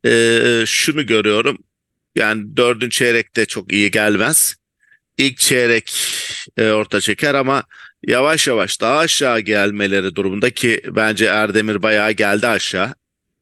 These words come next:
Ya daha doğrusu epeydir buralarda. E, Erdemir gibi şirketler,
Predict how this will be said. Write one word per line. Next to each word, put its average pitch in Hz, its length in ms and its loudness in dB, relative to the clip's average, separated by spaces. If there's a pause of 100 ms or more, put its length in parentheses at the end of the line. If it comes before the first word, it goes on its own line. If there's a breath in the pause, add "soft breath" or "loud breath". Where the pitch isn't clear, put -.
(120)
Ya 98 120 0
daha 98 160 0
doğrusu 98 240 -2
epeydir 95 480 -2
buralarda. 95 680 0 (160)
E, 110 60 2 (540)
Erdemir 120 520 -2
gibi 101 200 -6
şirketler, 104 760 -2